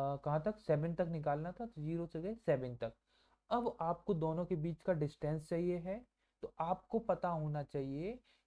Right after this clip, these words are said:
कि आप कितने सेकंड में कितना चले। तो यहाँ से जब आप देखोगे, क्या देखोगे, यहाँ से जब आप डिस्टेंस देखोगे कहाँ से, ज़ीरो से,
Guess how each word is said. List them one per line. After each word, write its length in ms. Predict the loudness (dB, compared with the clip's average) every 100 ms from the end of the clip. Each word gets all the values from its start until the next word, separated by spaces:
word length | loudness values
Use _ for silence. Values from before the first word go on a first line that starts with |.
| -4
कि 220 | -4 0
आप 280 | 2 2 0
कितने 340 | -2 -2 0 0
सेकंड 420 | 0 0 0 -2
में 180 | -4 -4
कितना 420 | -4 -4 -2 -4
चले। 500 | 0 2 2 0 -4 _ _ _ _ _
तो 60 | 0
यहाँ 400 | 4 4 4 0
से 160 | 2 2
जब 220 | 2 0
आप 260 | -2 -4 -4
देखोगे, 840 | -4 -4 -4 -6 -4 -4 -4 -6 -10 _ _ _ _ -2
क्या 160 | 0
देखोगे, 640 | 2 0 -2 -2 -2 -4 -8 _ _ _ _ -4
यहाँ 260 | 0 0 0
से 160 | -2
जब 240 | 0 -2 -2
आप 280 | -4 -4 -2
डिस्टेंस 460 | -4 -4 -6 -4
देखोगे 600 | -4 -2 -2 -2 -6 -6
कहाँ 300 | -6 -6 -6
से, 200 | -6 -4
ज़ीरो 480 | -4 -2 0 2 0
से, 380 | -2 -4 -4 -6